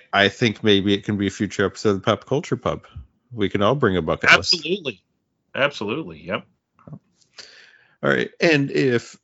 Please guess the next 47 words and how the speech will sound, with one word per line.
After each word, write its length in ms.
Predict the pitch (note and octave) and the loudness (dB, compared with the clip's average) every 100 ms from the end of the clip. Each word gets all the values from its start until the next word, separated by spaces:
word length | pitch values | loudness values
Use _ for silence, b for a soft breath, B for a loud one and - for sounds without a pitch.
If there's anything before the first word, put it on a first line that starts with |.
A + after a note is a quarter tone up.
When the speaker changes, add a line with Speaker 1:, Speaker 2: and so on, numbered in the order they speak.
| _ - | _ -6
Speaker 1:
you 220 | D3+ E3+ | -2 2
were 180 | C#3 A#2+ | 4 4
more 260 | A#2+ A#2+ | 4 4
familiar 560 | A2+ B2 A2 A2+ G#2 G2 | 4 2 2 4 4 4
with 200 | F#2+ - | 2 -2
Chris 400 | - D3 F3+ - | 0 2 2 0
and 160 | G#2+ F2+ | -2 0
seeing 260 | A2+ G2 | 2 2
that 120 | F#2 | 0
Chris 260 | - G#2+ - | 0 0 0
was 140 | F#2+ | 0
a 60 | G2 | 2
guest 240 | F#2 F2+ | 2 2
on 140 | F#2+ F2+ | 0 -2
podcast 540 | - G2+ - A#2+ - | -2 -4 2 0 4
brought 180 | G#2+ F#2 | 4 4
you 60 | G2 | 0
to 140 | - | -4
my 320 | F#2 G#2 G3 F#3+ | -2 2 4 2
show, 460 | - A#2 G#2+ B2 B B B _ | 4 6 6 2 B B B _
my 180 | A2+ G#2 | 2 2
name 220 | F#2+ F#2 | 2 -2
is 120 | F#2+ | -6
Kevin, 500 | - - D#3 D#3 D3+ | -4 0 2 4 4
depending 460 | C#3+ - B2+ G#2 F#2+ | 2 0 2 2 4
on 280 | F#2 F2+ - | 2 0 2
what 220 | F#2+ F#2 | 4 4
you 360 | F#2+ F#2 F2 F2+ - _ _ _ - | 2 0 0 -4 -12 _ _ _ -2
listen 340 | G#2 G2+ G#2 | 0 2 -2
to 120 | F#2 - | -8 -2
me 200 | G2+ F#2+ | 2 2
and, 280 | F2+ F#2 - - | 2 -4 -12 0
and 260 | F#2 F2 F#2+ | 0 2 2
read 220 | A2 G#2 | 4 4
me 200 | G#2+ G#2 | 4 4
and 120 | F2+ | 2
what 180 | F#2 - | 0 0
sites 320 | A2 G2+ - | 0 0 0
and 60 | G#2+ | 2
all, 220 | G2 G2 b b b - | 2 -2 b b b 2
either 220 | C#3+ B2 | 4 4
Kevin 360 | - B2+ G#2 F2 | 2 -2 -2 0
Decent 460 | F#2+ - F#2 - - | -2 -2 -4 -4 0
or 160 | G2 | 0
Kevin 300 | - G2 E2+ | 0 -2 -2
Hellions. 640 | E2+ A2 G#2 F#2+ F2+ F2 | 2 6 6 6 2 -2
Speaker 2:
Hmm. 80 | - | -6